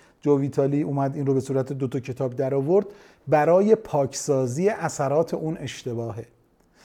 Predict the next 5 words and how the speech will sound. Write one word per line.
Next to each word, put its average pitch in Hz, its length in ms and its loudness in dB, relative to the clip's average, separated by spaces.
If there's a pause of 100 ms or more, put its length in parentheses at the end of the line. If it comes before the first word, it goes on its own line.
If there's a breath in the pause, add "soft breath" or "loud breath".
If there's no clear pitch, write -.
(200 soft breath)
پس 175 280 -2
ما 208 260 6
از 165 280 0
این 185 280 0 (260)
کلمات 135 720 0